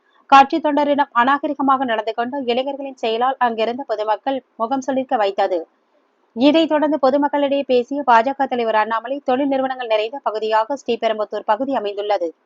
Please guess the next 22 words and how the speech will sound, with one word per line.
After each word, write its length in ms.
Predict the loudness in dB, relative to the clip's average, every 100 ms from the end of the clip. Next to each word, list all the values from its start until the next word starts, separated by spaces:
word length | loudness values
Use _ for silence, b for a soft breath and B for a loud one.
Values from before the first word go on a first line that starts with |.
| _ _ _ _ _
ஸ்ரீபெரும்புதூர் 680 | -2 2 2 2 -2 -2 -2
சுற்று 220 | -2 -2 0
வட்டாரத்தில் 600 | 2 2 0 -2 -4 0
தொழில் 260 | 2 2
நிறுவனங்களை 340 | 0 -2 -6 -2
தொடங்குவதற்கு 640 | 0 0 0 -2 -2 2
ஆளுங்கட்சியை 520 | 4 4 2 -4 -4 0
சார்ந்தவர்கள் 560 | 0 0 -2 -2 -4
முப்பது 260 | -4 -2 -2
சதவீதம் 420 | 0 -2 -2 -2 -2
வரை 140 | -2 _ _ _ _ _ _
தொழில் 300 | 6 6 6 4
நிறுவனங்களிடம் 600 | 2 2 2 0 -2 2
கமிஷன் 420 | 2 2 -2 0
கேட்கும் 320 | 0 0 0
காரணத்தினால் 640 | 2 2 2 -2 -2 -2
இங்கு 180 | -2 -6
முதலீடு 380 | -4 -2 0 -2
செய்து 260 | -2 -4 -4
தொழிற்சாலைகளை 600 | -2 -4 0 0 0 -4
கொண்டு 260 | -4 -4 -2
வர 160 | 0 0